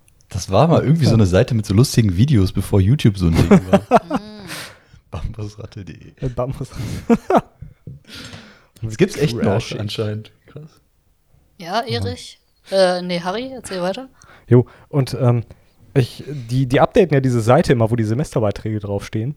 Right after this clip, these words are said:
Speaker 3: Das heißt,
Speaker 2: Mhm.
Speaker 3: die, die, ähm, die aus den Jahren, weiß ich nicht, zweitausend, ähm, wann hab ich denn studiert? Zweitausend, äh, ich sag mal so sechzehn waren halt nicht mehr online.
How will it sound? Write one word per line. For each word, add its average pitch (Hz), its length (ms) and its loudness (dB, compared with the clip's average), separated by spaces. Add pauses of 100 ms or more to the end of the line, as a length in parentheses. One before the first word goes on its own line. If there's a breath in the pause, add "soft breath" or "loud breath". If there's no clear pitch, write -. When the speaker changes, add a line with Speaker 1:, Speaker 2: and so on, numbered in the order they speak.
(120)
Speaker 3:
Das 104 120 -6
heißt, 123 160 0
Speaker 2:
Mhm. - 20 -6
Speaker 3:
die, 117 220 -2
die, 117 220 -4
ähm, 107 360 -4 (720)
die 113 220 -4 (160)
aus 117 180 -2
den 117 260 0
Jahren, 120 360 2
weiß 113 140 2
ich 101 60 -2
nicht, 104 240 -6
zweitausend, 110 840 -2
ähm, 101 520 -6 (160)
wann 101 120 -8
hab 104 80 -6
ich - 80 -14
denn 104 80 -6
studiert? - 500 -10 (180)
Zweitausend, 101 640 -14
äh, 67 160 -12
ich 101 80 -14
sag 107 120 -10
mal 110 100 -6
so 104 240 -8 (100)
sechzehn 131 600 -4
waren 110 160 0
halt 110 100 -6
nicht 113 100 -2
mehr 113 120 -4
online. 139 260 -6